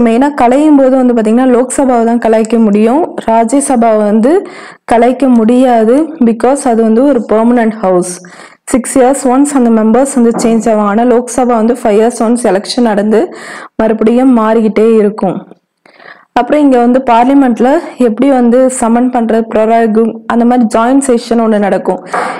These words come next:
ஏதாவது பில்ஸ்ல ஏதாவது ப்ராப்ளம் வருது, அந்த பட்சத்துல ஜாயிண்ட் செஷன் கண்டக்ட் பண்ணி தான் அங்க வந்து அந்த ப்ராப்ளம்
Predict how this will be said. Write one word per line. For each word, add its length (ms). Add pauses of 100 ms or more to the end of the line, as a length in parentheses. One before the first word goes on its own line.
(200)
ஏதாவது 280
பில்ஸ்ல 440
ஏதாவது 240 (120)
ப்ராப்ளம் 460
வருது, 280 (460)
அந்த 320
பட்சத்துல 420 (680)
ஜாயிண்ட் 340
செஷன் 420
கண்டக்ட் 340
பண்ணி 240
தான் 160
அங்க 140 (100)
வந்து 240
அந்த 120 (100)
ப்ராப்ளம் 340